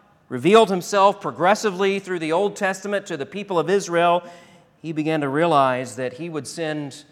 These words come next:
that Redeemer, that promised one, and that promised one would come and he would be a suffering servant. He himself would pay the ultimate price. He would be the sacrificial lamb. That's Isaiah fifty-three, isn't it?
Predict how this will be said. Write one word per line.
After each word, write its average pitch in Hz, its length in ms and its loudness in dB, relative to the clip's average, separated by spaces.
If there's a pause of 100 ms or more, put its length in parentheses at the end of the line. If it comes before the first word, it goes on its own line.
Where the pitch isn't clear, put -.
(320)
that 139 220 -4 (180)
Redeemer, 135 540 -2
that 123 220 -4
promised 175 420 -4
one, 123 300 -4
and 127 100 -8
that 147 140 -8
promised 185 340 -2
one 139 180 -2
would 127 140 -6
come 131 260 0
and 120 120 -6
he 196 120 -6
would 165 200 -6
be 131 120 -8
a 123 60 -6
suffering 147 400 -10
servant. 143 460 -12 (1200)
He 156 100 -14
himself 170 440 -2
would 123 140 -4
pay 120 460 -6 (1800)
the 123 80 -8
ultimate 127 280 -4
price. 123 300 -2
He 180 120 -2
would 185 160 0
be 127 140 -4
the 117 80 -6
sacrificial 113 840 -6 (680)
lamb. 104 280 -6
That's 151 240 -8
Isaiah 117 360 -6
fifty-three, 120 580 -14
isn't 120 180 -16
it? 143 100 -18